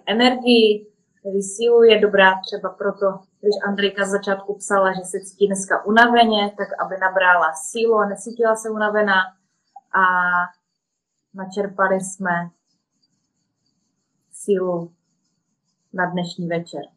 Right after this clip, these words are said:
Takže posadíme se rovně, Andrejka zpříjmené záda směrem nahoru, úsměv na tváři, radost na srdci,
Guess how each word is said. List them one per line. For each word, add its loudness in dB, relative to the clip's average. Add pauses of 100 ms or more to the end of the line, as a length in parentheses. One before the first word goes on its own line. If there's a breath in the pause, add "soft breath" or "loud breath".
(500)
Takže 2 (340)
posadíme 0
se 4
rovně, 4
Andrejka 2
zpříjmené -2
záda 2
směrem -2
nahoru, -2 (360)
úsměv -2
na 2
tváři, 2
radost 0
na -2
srdci, -10